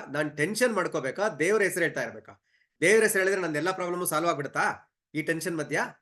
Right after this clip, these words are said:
ಸರಿ, ಗುರುಗಳು ಸ್ಮೈಲ್ ಮಾಡಿ ಹೇಳಿದ್ರು, "ಆಯ್ತಪ್ಪ, ಒಂದು ನಿಮಿಷ ಸಮಾಧಾನ. ಆ, ಇವಾಗ ಈ ನೀನ್ ವರಿ ಮಾಡ್ಕೋತಾ ಇದೀಯಲ್ಲ, ಈ ಎಲ್ಲಾ ಟೆನ್ಷನ್ ಪ್ರಾಬ್ಲಮ್ಸ್ ಇದೆ ಅಂತ,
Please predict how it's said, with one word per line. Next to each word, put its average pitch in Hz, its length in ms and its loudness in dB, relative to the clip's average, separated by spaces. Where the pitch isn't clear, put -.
ಸರಿ, 233 180 -2
ಗುರುಗಳು 202 580 0
ಸ್ಮೈಲ್ 156 320 -2
ಮಾಡಿ 160 140 -2
ಹೇಳಿದ್ರು, 143 240 -2
"ಆಯ್ತಪ್ಪ, 139 300 -4
ಒಂದು 123 400 -4
ನಿಮಿಷ 135 260 -6
ಸಮಾಧಾನ. 139 360 0
ಆ, 151 60 8
ಇವಾಗ 190 300 6
ಈ 196 180 6
ನೀನ್ 160 180 6
ವರಿ 185 180 4
ಮಾಡ್ಕೋತಾ 170 360 2
ಇದೀಯಲ್ಲ, 123 260 -2
ಈ 139 100 2
ಎಲ್ಲಾ 165 220 6
ಟೆನ್ಷನ್ 160 500 0
ಪ್ರಾಬ್ಲಮ್ಸ್ 151 400 -2
ಇದೆ 147 180 4
ಅಂತ, 117 160 -4